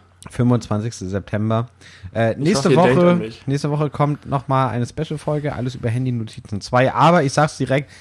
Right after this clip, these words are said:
Speaker 1: gewöhnt euch nicht dran, dass wir jetzt irgendwie, äh, in,
Speaker 2: Ihr Schlingel.
Speaker 1: in jede Woche eine Folge raushauen. Das, das wird nicht gehen. Dann, so viel Power haben unsere Handy-Notizen dann auch nicht. Also zumindest
Speaker 2: Ja, die
Speaker 1: meine nicht.
Speaker 2: Handy-Notizen haben auf jeden Fall mehr Power als, äh, der Terminkalender.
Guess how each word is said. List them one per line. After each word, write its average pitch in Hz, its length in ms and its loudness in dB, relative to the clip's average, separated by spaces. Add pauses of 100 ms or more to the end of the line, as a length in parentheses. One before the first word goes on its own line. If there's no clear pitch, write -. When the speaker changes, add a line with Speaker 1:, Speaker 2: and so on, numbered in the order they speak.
(100)
Speaker 1:
gewöhnt 131 380 4
euch 113 120 4
nicht 104 140 2
dran, 90 300 -2 (340)
dass - 240 -8
wir 101 100 0
jetzt 101 220 -2
irgendwie, 101 520 -2 (100)
äh, 95 300 -2
in, 104 160 -4
Speaker 2:
Ihr 135 140 6
Schlingel. 143 400 4 (200)
Speaker 1:
in 110 100 -8 (380)
jede 139 280 2
Woche 101 200 0
eine 98 100 0
Folge 101 300 0
raushauen. 92 500 -2
Das, 101 240 -6
das 110 220 -6
wird 120 180 -4
nicht 110 160 -6
gehen. 98 260 -2
Dann, 101 160 -2 (400)
so 127 440 0
viel 147 560 2 (200)
Power 127 520 2
haben 117 200 0
unsere 107 220 -2
Handy-Notizen 104 720 -4
dann 95 140 -4
auch 110 220 -6
nicht. - 300 -8
Also 87 140 -6
zumindest 98 320 -2
Speaker 2:
Ja, 127 60 0
die 120 60 4
Speaker 1:
meine 123 120 6
nicht. 151 80 4
Speaker 2:
Handy-Notizen 143 480 2
haben 131 140 4
auf 120 100 2
jeden 135 160 4
Fall 131 140 2
mehr 123 180 6
Power 120 400 2
als, 110 320 -4
äh, 107 420 -2
der 110 220 -2
Terminkalender. 95 760 -2